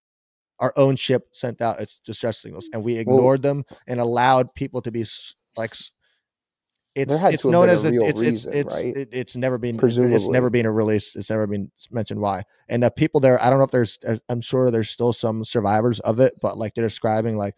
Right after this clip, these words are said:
Speaker 1: get-, getting eaten by sharks, and it's, like, it's known as, like,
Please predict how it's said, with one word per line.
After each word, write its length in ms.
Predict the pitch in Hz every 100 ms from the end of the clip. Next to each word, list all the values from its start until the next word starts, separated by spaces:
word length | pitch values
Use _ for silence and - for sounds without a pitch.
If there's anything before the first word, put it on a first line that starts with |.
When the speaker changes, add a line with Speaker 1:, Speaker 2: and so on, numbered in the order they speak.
| _ _ -
Speaker 1:
get-, 200 | 117 127
getting 220 | 127 117
eaten 260 | 117 123
by 140 | 113 110
sharks, 480 | - 107 113 107 104
and 80 |
it's, 140 | 104 113
like, 100 | 104 -
it's 160 | 117 127
known 140 | 120
as, 120 | 107
like, 140 | 113